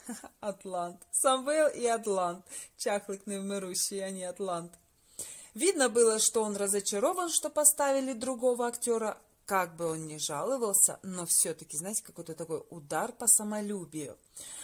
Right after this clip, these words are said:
Он говорил: «Вы придите в театр. Да, буду играть не я, другой актёр. И посмотрите, как он будет исполнять эту роль.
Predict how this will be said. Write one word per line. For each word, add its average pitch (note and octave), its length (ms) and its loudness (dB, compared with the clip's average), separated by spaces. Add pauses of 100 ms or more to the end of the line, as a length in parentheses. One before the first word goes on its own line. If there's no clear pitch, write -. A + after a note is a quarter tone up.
(160)
Он F#3+ 140 -6
говорил: G3 460 2 (260)
«Вы E4 460 -2
придите E4+ 440 0
в - 80 -2
театр. E3+ 640 2 (180)
Да, C4 520 4
буду D#4 440 -4 (120)
играть E4 340 -2
не D#4 160 -4
я, G#3 320 -2
другой C4+ 540 0
актёр. - 400 -2 (340)
И F4+ 140 -2
посмотрите, B3+ 1400 2
как C4+ 360 -4
он G#3+ 340 0
будет F3 340 -10
исполнять E3+ 640 -2
эту E3 240 -10
роль. C3+ 240 -6